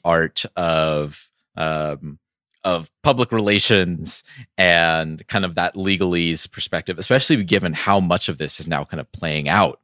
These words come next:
in, in the open, right? How many people are paying attention to what, what the commissioner is saying? It's hard to put someone up there who might speak, um, a little more rosily about the state of the game or something when people are asking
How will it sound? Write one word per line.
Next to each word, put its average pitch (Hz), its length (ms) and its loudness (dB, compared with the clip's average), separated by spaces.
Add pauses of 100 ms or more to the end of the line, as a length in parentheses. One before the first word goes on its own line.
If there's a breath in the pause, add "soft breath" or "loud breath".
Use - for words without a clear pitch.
(380 soft breath)
in, 71 520 -6 (140)
in 85 160 -2
the 78 160 2
open, 65 480 -2
right? 90 220 -2
How 113 140 0
many 120 180 6
people 110 320 0
are 85 80 2
paying 101 300 0
attention 87 720 2 (400 loud breath)
to 80 600 2 (280 soft breath)
what, 85 300 0
what 87 420 -4
the 85 380 -4
commissioner 78 480 -2
is 78 100 -4
saying? 78 540 2 (240)
It's - 160 -8
hard 92 180 0
to 92 60 -4
put - 220 -10
someone 82 240 -4
up - 160 -6
there 73 340 -2 (300 soft breath)
who 78 440 -4 (180)
might 82 320 -2
speak, - 540 -8 (280 soft breath)
um, 78 560 -4
a 110 40 -2
little 131 220 6
more 113 160 6
rosily 98 500 4
about 80 220 0
the - 60 -8
state 85 220 0
of 82 60 -6
the 101 80 2
game 147 220 6
or 104 40 4
something 87 240 -2
when 80 120 -4
people 78 280 -4
are 69 60 -4
asking 71 600 -6